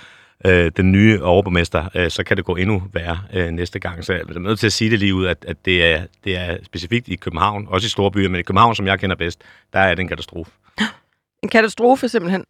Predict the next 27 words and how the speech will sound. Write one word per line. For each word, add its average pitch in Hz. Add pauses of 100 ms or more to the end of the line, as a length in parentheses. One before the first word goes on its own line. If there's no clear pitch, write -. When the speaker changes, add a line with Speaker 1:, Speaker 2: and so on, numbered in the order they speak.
Speaker 2:
Ja. - (220)
Speaker 1:
Ja, 123
det 117
er 113
det. 120
Jeg 107
synes, 110
når 117
man, 104
når 104
man 98
mister 107
en 90
tredjedel 95
af 90
sine, 85
øh, 78
pladser, 87 (160)
og 87
går 90
tilbage 92
for 92
fjerde 98
gang, 87
øh, 85
i -
træk, 92